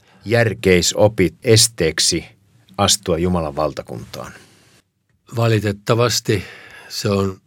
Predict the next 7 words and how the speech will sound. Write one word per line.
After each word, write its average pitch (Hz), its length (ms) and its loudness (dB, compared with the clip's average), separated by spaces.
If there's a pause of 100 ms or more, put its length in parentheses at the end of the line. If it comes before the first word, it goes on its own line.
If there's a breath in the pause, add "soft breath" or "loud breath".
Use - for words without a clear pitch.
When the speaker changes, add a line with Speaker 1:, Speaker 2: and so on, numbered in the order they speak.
(140)
Speaker 2:
se - 160 -6
on 101 200 0
näin. 101 400 0 (200)
Ihminen 104 400 -2
koittaa 98 480 -4
omalla 104 280 -2
järjellään 95 800 -2